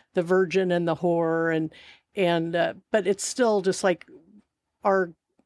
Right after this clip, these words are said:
gang of folks that we're kind of along for the ride with. And I know those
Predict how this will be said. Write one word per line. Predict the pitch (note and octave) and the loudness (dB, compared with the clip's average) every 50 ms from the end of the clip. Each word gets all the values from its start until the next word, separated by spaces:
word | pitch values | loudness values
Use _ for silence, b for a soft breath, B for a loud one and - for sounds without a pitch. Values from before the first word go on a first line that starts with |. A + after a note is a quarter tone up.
| _ _ - | _ _ -2
gang | G#3 F#3+ F#3+ G3 G3 F#3+ F#3+ - | 0 2 2 4 2 2 2 0
of | - F3+ - | 0 -2 -4
folks | - - G3+ F#3+ F#3+ - - - - | -2 0 2 2 2 0 -4 -8 -2
that | G3 F3+ - - | 0 0 0 0
we're | G3+ F3+ F#3 F3 F3+ F3 F3 E3+ E3+ E3+ E3 | -2 -2 -2 0 0 0 0 -2 -2 -4 -6
kind | - - - F#3 F3 | -6 -4 -2 0 0
of | E3+ E3 | 0 0
along | E3 E3 E3+ E3+ E3+ E3+ E3+ E3+ | 0 2 2 2 2 2 2 0
for | - - | -2 -2
the | E3+ F3 E3 | -2 0 0
ride | D#3 D#3+ D#3+ E3 E3+ E3+ D#3+ | 0 2 2 2 2 0 0
with. | E3 E3 D3+ D#3 D#3+ - - | -2 0 0 0 0 -2 -2
And | D#3+ D#3+ | -2 0
I | D#3+ D#3+ E3 | 0 -2 -2
know | D#3+ F3 F3 F3 E3+ E3 D#3+ | -2 -4 -2 0 0 0 2
those | E3 E3 D#3+ D#3+ D3+ - | 2 2 2 0 -2 -4